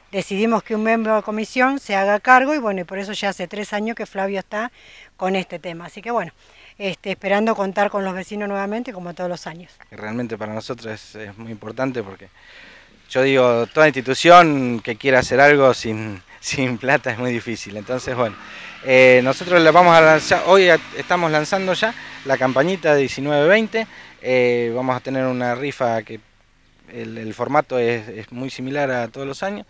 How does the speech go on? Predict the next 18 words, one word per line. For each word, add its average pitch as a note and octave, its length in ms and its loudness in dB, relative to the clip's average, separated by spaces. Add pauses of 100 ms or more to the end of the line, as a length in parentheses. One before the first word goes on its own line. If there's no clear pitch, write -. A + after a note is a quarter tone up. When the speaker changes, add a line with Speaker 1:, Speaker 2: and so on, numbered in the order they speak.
(220)
Speaker 2:
Son B2+ 200 -8
mil C3+ 160 -2
números D3+ 320 -2
nada C#3 220 -6
más. G#3+ 260 -6 (400)
Eh, A#2 240 -2
tenemos B2 360 -6
series B2+ 280 -4
de A#2 60 -8
un C3 140 -6
número, D#3+ 360 -4
de A#2 120 -2
dos, D#3 280 -2
de B2+ 120 -8
tres D#3 320 -6
y B2 60 -8
de B2 100 -4
cinco. G3+ 480 -10